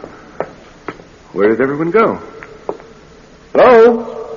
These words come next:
Is anyone here? Gwen?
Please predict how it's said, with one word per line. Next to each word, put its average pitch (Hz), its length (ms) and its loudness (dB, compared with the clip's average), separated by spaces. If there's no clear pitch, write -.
Is - 60 -10
anyone 175 300 4
here? 277 400 2
Gwen? 294 480 4